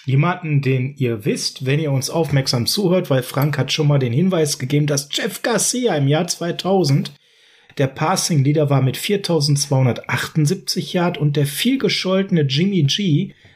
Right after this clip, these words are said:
hat im Jahr zweitausendneunzehn bei seiner einen gesunden Saison, wo er knapp viertausend Yards geschafft hat, sich mal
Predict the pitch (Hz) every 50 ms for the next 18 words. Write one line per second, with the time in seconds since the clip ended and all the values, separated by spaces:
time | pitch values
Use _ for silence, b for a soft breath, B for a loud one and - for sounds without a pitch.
0 | B B B 190 202 - 156 143 139 135 127 120 123 - - - 127 127 123 -
1 | 131 123 117 113 120 113 113 117 127 139 139 - 175 170 165 170 156 143 139 127
2 | 117 127 139 135 135 135 123 - - - 147 143 165 202 202 190 185 151 143 135
3 | 139 147 156 180 - 151 139 139 135 127 123 - 135 139 160 170 170 165 143 143
4 | 131 - - - 185 196 190 - - - 165 147 143 151 143 131 127 127 131 147
5 | 175 170 - - 135 - - 135 135 - - 175 143 - - 147 143 - - 202
6 | 190 - - -